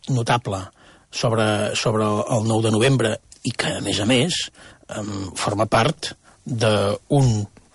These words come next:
projecte polític, d'un pla de govern en el que s'aprovarà un seguit de lleis, unes lleis molt explícites pel que fa a la conversió de Catalunya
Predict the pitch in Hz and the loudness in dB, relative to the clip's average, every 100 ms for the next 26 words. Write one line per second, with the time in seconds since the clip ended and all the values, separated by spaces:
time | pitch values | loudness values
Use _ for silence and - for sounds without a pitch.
0 | _ _ _ _ _ - 123 110 - _ | _ _ _ _ _ -10 -6 -6 -8 _
1 | - 117 120 131 117 123 135 170 156 123 | -4 0 2 2 0 0 2 2 0 0
2 | 120 123 120 117 110 139 135 147 170 175 | 0 0 -2 -4 0 2 4 4 4 2
3 | 247 - _ _ _ _ _ _ _ _ | 0 -4 _ _ _ _ _ _ _ _
4 | - _ - 101 - 107 110 104 110 147 | -20 _ -8 -6 -8 -6 -4 -2 -2 -2
5 | 165 135 107 143 127 - - - - - | -2 -2 0 -2 -2 -6 -8 -16 -20 -6
6 | - 104 107 123 165 - - 160 175 120 | -2 0 2 4 2 0 0 0 0 -4
7 | 107 - - - - - 131 120 - 110 | -4 -8 -12 -20 -20 -4 -2 0 0 0
8 | - 127 110 104 104 _ - _ _ - | 0 2 2 0 -4 _ -20 _ _ 0
9 | 123 120 123 113 113 120 110 | 2 2 0 0 0 0 0